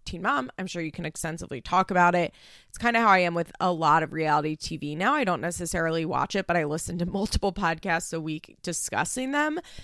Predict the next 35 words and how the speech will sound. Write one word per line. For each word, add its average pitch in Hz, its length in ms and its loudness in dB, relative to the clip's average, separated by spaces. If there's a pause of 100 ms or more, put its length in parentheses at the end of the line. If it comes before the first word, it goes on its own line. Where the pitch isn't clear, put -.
(160)
So 185 540 0
I, 170 360 6
and, 208 200 2
like, 208 160 4
I 190 40 4
read 180 280 0
recaps 175 580 2
and, 170 80 -6
like, 156 200 -8
look 175 180 -6
at 180 140 -6
Reddits 165 760 -2
and 160 300 -12
Twitters 160 500 -6
and 180 80 -2
whatever. 165 380 2
I 165 100 4
follow 160 340 2
all 147 140 4
the 151 80 0
drama 156 320 -4
going 202 300 0
on. 208 260 -2 (320)
So - 140 -4
I 190 80 2
might 185 180 -2
not 190 240 2
necessarily 165 920 -2 (160)
be 165 340 -4
actively 165 560 2
watching 147 380 -6
the - 160 -8
episodes, 220 540 0
but, 160 180 0
like, 156 160 -4